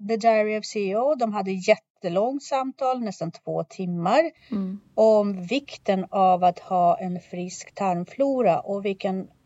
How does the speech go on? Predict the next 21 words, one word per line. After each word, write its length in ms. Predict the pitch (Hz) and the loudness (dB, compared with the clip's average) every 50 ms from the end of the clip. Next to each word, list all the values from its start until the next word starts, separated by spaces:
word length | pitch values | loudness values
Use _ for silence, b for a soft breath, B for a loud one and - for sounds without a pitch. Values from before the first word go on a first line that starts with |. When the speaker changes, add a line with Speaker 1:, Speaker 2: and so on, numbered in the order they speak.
| _ _ _ | _ _ _
Speaker 1:
inverkan 920 | - 240 233 208 196 190 185 196 277 311 311 285 262 - - 208 185 175 170 | -6 -2 0 0 0 0 2 4 4 6 6 4 0 -2 -4 -4 -4 -4 -4
den 160 | 180 180 175 | -6 -6 -4
har 300 | 170 170 170 170 175 185 | -2 0 2 2 0 0
på 160 | 185 - 208 | -2 -6 -6
i 40 | 208 | -6
princip 360 | - 202 190 185 - 190 180 - - | -4 -6 -6 -6 -6 -10 -12 -12 -8
alla 380 | 190 190 180 175 180 180 180 175 | -6 -4 -2 -2 0 0 0 0
delar 580 | 175 185 185 180 175 180 196 226 226 226 220 - | 0 -2 -2 2 2 2 4 6 4 4 4 2
av 200 | 190 185 185 175 | -2 -8 -8 -8
våra, 400 | 196 185 175 175 165 165 170 170 180 170 _ _ _ _ _ _ _ _ _ _ _ - | -10 -6 -2 0 2 2 2 0 -2 -4 _ _ _ _ _ _ _ _ _ _ _ -6
eh, 240 | 214 190 190 190 | -2 0 0 0
liv, 380 | 196 220 254 294 285 247 208 180 175 - | 0 0 0 0 2 2 0 -2 -6 -8
inte 500 | - 220 196 196 190 190 - - - 185 | -4 -2 0 0 -2 -2 -4 -6 -6 -4
minst 680 | 185 202 254 349 320 - - 226 220 - - - - - | -2 -2 -2 -2 -4 -6 -8 -10 -12 -12 -10 -10 -8 -6
relationer 960 | - 190 180 175 180 165 170 - - 330 349 330 220 175 190 190 165 - - - - _ | -2 -2 0 0 0 0 -2 0 2 2 2 2 0 -6 -10 -12 -14 -14 -14 -16 -16 _
och, 600 | - 190 185 175 170 175 175 _ _ _ - - | -4 -2 0 0 0 -2 -4 _ _ _ -6 -2
eh, 400 | 185 175 175 170 170 170 170 175 175 - _ _ _ _ _ _ _ _ _ - - _ _ _ _ - | 0 2 4 6 6 6 4 4 0 -6 _ _ _ _ _ _ _ _ _ -20 -20 _ _ _ _ -6
mental 520 | 208 196 190 180 - 185 170 151 147 - - | -4 -2 -2 -2 -2 -2 -2 -2 -2 -4 -4
hälsa. 460 | - - - - - - - - - - _ _ _ _ _ _ _ _ _ _ _ _ _ _ _ | -6 -6 -6 -8 -10 -6 -6 -6 -6 -8 _ _ _ _ _ _ _ _ _ _ _ _ _ _ _
Speaker 2:
Ja, 380 | - - 196 208 226 240 233 - | -10 -4 -2 0 2 2 0 0
visst. 320 | - 196 226 262 254 - | -2 0 2 2 2 0